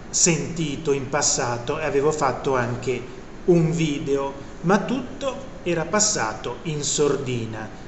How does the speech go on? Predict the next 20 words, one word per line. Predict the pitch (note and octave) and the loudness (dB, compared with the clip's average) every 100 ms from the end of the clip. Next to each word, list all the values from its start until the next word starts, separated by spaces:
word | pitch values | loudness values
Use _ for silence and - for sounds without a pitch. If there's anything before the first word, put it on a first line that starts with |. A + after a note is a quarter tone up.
| - | -8
Giornali | B2+ D#3 D#3 F3 D3+ C3 | 2 2 4 2 4 4
e | B2+ | 2
televisione | D3+ F#3 A#3 E3 B2+ G#2 - - C#3+ | 2 2 2 0 0 -2 -8 -6 0
non | E3 | 2
ne | E3 E3 | 4 2
avevano | E3 D3+ D3 D3 - | 2 2 0 -2 -4
parlato | - D3 C#3+ C3 B2+ C#3 | -2 0 2 2 2 0
se | B2+ E3 | -2 0
non | D#3 C#3+ C#3+ D3+ | 0 -2 -4 -4
minimamente. | D3 C#3+ C#3+ C3 G2+ G2+ - G#2 - - - - - - - | -4 -4 -4 -4 -6 -8 -8 -10 -10 -14 -14 -14 -14 -14 -4
Salvini, | - G#3+ A#3+ D3 C3 B2 B2+ - | 2 4 4 2 0 -2 -4 -8
Matteo, | - B2+ - C#3+ A2+ B2+ - - - - - | -8 -6 0 2 2 0 -6 -10 -14 -12 2
potrebbe | G#3 G#3 G3 E3+ | 4 6 4 2
fare | B3+ C#3 G#2 G#2 A2 | 0 -2 -2 -6 -2
scacco | - - F#3 D#3 D#3+ F#3+ | 0 2 2 0 0 2
matto | E3+ A#2 G#2+ - - A#2 - | 2 2 -4 -6 -6 -6 -6
a | C3+ | -4
questa | - D3+ - D3+ | 2 2 2 -2
nuova | D3 D3 C#3+ | 0 0 0
maggioranza | C#3 C3 B2 C#3 A2+ G2 G#2 - A2 | -2 -2 0 0 0 -4 -4 -2 -4